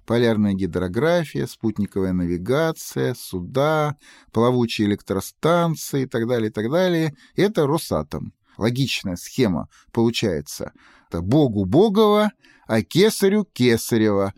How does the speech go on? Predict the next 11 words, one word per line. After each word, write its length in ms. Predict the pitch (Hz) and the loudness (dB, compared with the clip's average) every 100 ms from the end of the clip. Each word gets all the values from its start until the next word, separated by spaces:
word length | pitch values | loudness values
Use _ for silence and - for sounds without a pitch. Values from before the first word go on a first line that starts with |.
| _ | _
Прямо 420 | - 127 160 196 196 | 0 2 4 2 2
по 140 | 202 | 2
Библии, 580 | 165 208 185 185 151 120 | 4 4 4 4 4 2
смотрите, 500 | 104 131 131 107 98 | 2 2 2 0 -4
получается. 760 | - 110 123 127 92 82 - 60 | -2 0 0 0 0 -2 -8 -14
Все 340 | - - 143 | -6 -2 -2
как 220 | 156 156 147 | 0 -2 -2
бы 220 | 139 139 - - - | 0 -2 -4 -14 -4
разведено, 800 | - 104 113 104 117 147 185 202 _ - | -2 2 0 2 2 4 2 0 _ -10
и, 340 | 107 123 156 | -4 -2 -2
значит, 400 | 104 113 131 139 | -2 -2 -2 -6